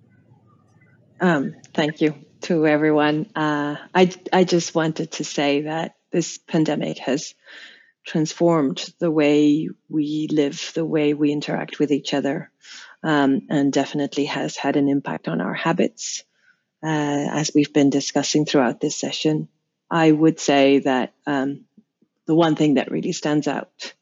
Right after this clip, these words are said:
to me and that we've, I think we've all reflected in our conversation is how, um, while we were in that strict lockdown confinement,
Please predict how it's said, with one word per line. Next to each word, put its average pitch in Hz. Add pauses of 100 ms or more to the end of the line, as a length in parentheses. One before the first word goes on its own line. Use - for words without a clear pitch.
to 175
me 147
and 139
that -
we've, -
I 143
think -
we've 156
all 143
reflected 160 (360)
in 175
our 165
conversation 156
is 131
how, 147 (600)
um, 160 (440)
while 165
we 156
were 156
in 147
that 147
strict -
lockdown 143 (200)
confinement, 139